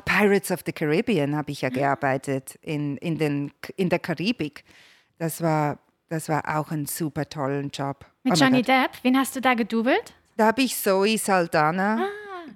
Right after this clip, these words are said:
Speaker 1: gedoubelt,
Speaker 2: cool.
Speaker 1: bevor sie berühmt war. Da waren wir wirklich dieselbe Größe.
Speaker 2: Zoe Saldana hab ich schon öfter interviewt und die ist so nett.
Speaker 1: Hast
Speaker 2: Eine
Speaker 1: du?
Speaker 2: ganz süße,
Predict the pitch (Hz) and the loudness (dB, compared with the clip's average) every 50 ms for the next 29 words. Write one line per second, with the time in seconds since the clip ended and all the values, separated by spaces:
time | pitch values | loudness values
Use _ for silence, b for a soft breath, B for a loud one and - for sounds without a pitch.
0 | _ - 214 190 - 208 208 190 - 214 214 220 233 - 269 285 320 359 392 - | _ -2 -2 0 0 0 -2 2 2 2 2 2 0 -2 -2 0 2 4 4 4
1 | 254 208 196 196 208 214 208 - 240 226 - 202 185 175 180 185 190 175 - 170 | 4 6 6 6 6 6 6 4 2 2 2 0 0 2 0 0 -2 0 2 2
2 | 156 151 147 147 - _ - 196 180 196 196 196 196 190 190 190 175 180 196 196 | 2 2 2 0 -6 _ -4 0 2 4 4 4 6 4 4 4 4 2 2 2
3 | 185 - 202 202 - - - 180 - - - 170 160 160 - 165 160 - 156 160 | 0 0 -4 -6 -6 -6 -8 -8 -6 -4 -2 -2 0 0 -2 -4 -4 -2 -2 -2
4 | 160 156 - - 151 147 147 - _ _ - 302 311 311 269 294 285 277 262 269 | -2 -2 -4 -4 -4 -4 -6 -8 _ _ -2 0 0 2 2 2 2 4 4 4
5 | 277 285 285 277 269 254 262 - - 262 247 233 247 - - - 226 247 - 247 | 4 6 4 4 4 2 2 0 0 0 2 2 2 2 0 0 0 2 2 2
6 | 220 233 254 254 233 233 233 220 247 - - 233 - - - - - - 262 269 | 2 2 2 2 2 2 2 2 2 2 2 0 0 0 0 0 0 2 2 2
7 | 285 285 294 294 294 294 294 311 302 294 254 - - - - 247 277 320 - - | 4 2 2 2 2 2 2 2 2 0 0 -4 -6 -2 4 8 8 8 8 6
8 | - 302 330 427 392 330 320 330 339 294 - - - - 277 320 349 339 - - | 4 4 6 8 8 8 8 6 4 4 2 2 2 2 4 4 4 4 2 0
9 | - 320 | 0 2